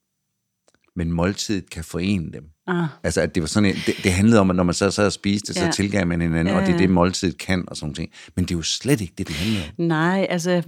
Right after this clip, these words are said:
Speaker 2: hvert fald på et andet niveau, så vil det forene dem i døden i hvert fald. Øh, det er
Speaker 1: Ja,
Speaker 2: jeg
Speaker 1: ja.
Speaker 2: helt overbevist om, at det er
Speaker 1: Men
Speaker 2: det,
Speaker 1: jeg troede,
Speaker 2: der
Speaker 1: det var en smuk, du ved,
Speaker 2: Ja,
Speaker 1: fortælling
Speaker 2: jeg
Speaker 1: omkring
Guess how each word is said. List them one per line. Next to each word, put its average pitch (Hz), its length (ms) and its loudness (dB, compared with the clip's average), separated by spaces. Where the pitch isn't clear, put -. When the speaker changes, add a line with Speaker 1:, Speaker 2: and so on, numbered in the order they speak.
Speaker 2:
hvert 208 180 6
fald 208 260 4
på 202 380 2
et 180 180 -6
andet 202 280 4
niveau, 190 380 4
så 185 140 -4
vil 185 120 -4
det 190 100 2
forene 196 320 2
dem 165 260 -2
i 165 320 0
døden 190 260 2
i - 40 -8
hvert - 180 -6
fald. - 220 -4
Øh, 175 60 -2
det - 40 -2
er 160 140 -2
Speaker 1:
Ja, 208 120 6
Speaker 2:
jeg - 60 8
Speaker 1:
ja. - 60 4
Speaker 2:
helt 180 140 4
overbevist 175 440 0
om, 165 180 0
at 160 80 -6
det - 100 -10
er 170 40 -2
Speaker 1:
Men - 40 -2
Speaker 2:
det, 107 60 4
Speaker 1:
jeg 117 100 6
troede, 175 160 6
Speaker 2:
der 135 60 6
Speaker 1:
det 117 80 2
var 98 80 4
en 90 80 0
smuk, - 440 -4
du 107 60 -2
ved, 104 220 2
Speaker 2:
Ja, 202 140 2
Speaker 1:
fortælling 254 200 4
Speaker 2:
jeg 247 100 2
Speaker 1:
omkring - 80 -2